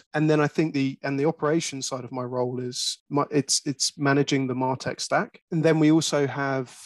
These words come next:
um, you know, the kind of lead management ki-, sort of, like, process type stuff, and then all of that kind of, like, reporting and all the data stuff as well. So again, it's, um, yeah, I'm kind of, uh, across, um, many things, you know,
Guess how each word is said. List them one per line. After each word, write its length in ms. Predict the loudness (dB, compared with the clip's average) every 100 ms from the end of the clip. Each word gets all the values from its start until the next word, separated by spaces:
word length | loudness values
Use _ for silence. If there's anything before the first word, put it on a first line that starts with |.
| -12 -4
um, 640 | 0 0 -2 -6 -12 -16 _
you 100 | -6
know, 80 | -6
the 80 | -4
kind 160 | -2 2
of 80 |
lead 160 | 2 2
management 420 | -2 -2 -6 -12
ki-, 140 | -16 -18
sort 200 | -16 -16
of, 60 | -12
like, 220 | -4 -4 -2
process 440 | 2 2 4 2
type 240 | 2 0 0
stuff, 480 | 0 0 -2 -4 -6
and 120 | -4
then 80 | 0
all 200 | 2 2
of 100 | 2
that 180 | 0
kind 200 | -2 -10
of, 100 | -6
like, 140 | -4 -4
reporting 720 | -8 -8 -8 -4 -4 -4 -8
and 100 | -10
all 80 | -10
the 80 |
data 340 | -4 -2 -2 -6
stuff 240 | -6 -6 -8
as 100 | 0
well. 240 | 0 0
So 280 | -2 -2 -2 -6 -20 -20 -20 -2
again, 440 | 2 4 4 2
it's, 300 | -2 -4 -2
um, 400 | -2 -2 -6 -12 -16 _ _ _ -10 -10 _ _
yeah, 180 | -4 -4
I'm 260 | -4 -10 -18 -6
kind 200 | -2 -2
of, 120 | -2
uh, 220 | 0 0
across, 540 | -2 0 0 0 -4 -6 _
um, 360 | -2 -2 -2 -4
many 280 | 2 4 4
things, 520 | 2 0 0 -4 -6 -8
you 100 | -6
know, 180 | -6